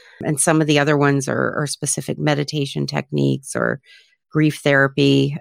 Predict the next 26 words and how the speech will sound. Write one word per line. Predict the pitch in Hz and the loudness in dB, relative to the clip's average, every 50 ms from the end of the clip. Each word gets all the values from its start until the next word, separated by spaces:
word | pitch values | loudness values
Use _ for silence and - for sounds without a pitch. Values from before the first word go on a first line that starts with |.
| - | -6
principles. | - - 151 147 147 - 151 139 151 143 139 139 143 - | -2 -2 -2 -2 -2 -6 -8 -6 -4 -4 -4 -4 -6 -6
But | _ - 143 139 - _ - - - - _ _ _ _ _ _ _ _ _ _ _ - | _ -2 -2 -2 -4 _ -18 -20 -20 -20 _ _ _ _ _ _ _ _ _ _ _ -2
it, | 185 196 202 - _ | 0 0 0 0 _
it | - 214 202 | 2 2 4
is | 196 220 226 226 220 190 170 - | 6 6 4 4 2 -2 -6 -8
that | - - 190 175 175 - | -6 -2 -2 -2 -2 0
thing | - 202 196 196 185 | 0 2 2 4 4
where | 170 165 160 156 156 156 156 - | 4 4 4 4 4 2 2 0
we | - 160 170 180 185 | -2 -2 -2 -2 -2
can, | 180 - - - - 185 170 165 170 170 175 175 185 185 185 _ _ _ _ _ _ _ _ _ _ _ _ - - _ | -4 -6 -10 -6 -2 0 0 2 2 2 0 0 0 -2 -4 _ _ _ _ _ _ _ _ _ _ _ _ -20 -20 _
we | - 160 156 175 180 | -16 -6 -2 0 0
do | 160 143 - 180 185 190 180 | 0 2 4 4 6 6 4
a | |
lot | 175 151 156 151 160 165 | 2 0 0 -2 -2 -2
of | 151 | -2
our | 151 143 143 | -6 -8 -8
grief | 135 - 156 156 156 - | -6 -4 -4 -4 -2 -2
work | 165 156 - 160 | -4 -4 -2 -2
on | 147 143 | -2 -2
our | 135 - - | -4 -6 -6
own, | - 156 147 151 156 156 160 165 - | -6 -4 -4 -2 -2 -4 -6 -6 -2
but | - 165 147 | 0 0 2
it | 156 151 147 | 2 2 0
is | 156 143 139 139 | 0 -2 -2 -4
really | 147 151 160 165 180 180 180 180 175 | -4 0 2 4 6 6 6 6 4
helpful | 156 170 156 156 143 - - - 147 143 139 143 139 | 2 2 2 2 2 0 0 0 2 4 4 2 0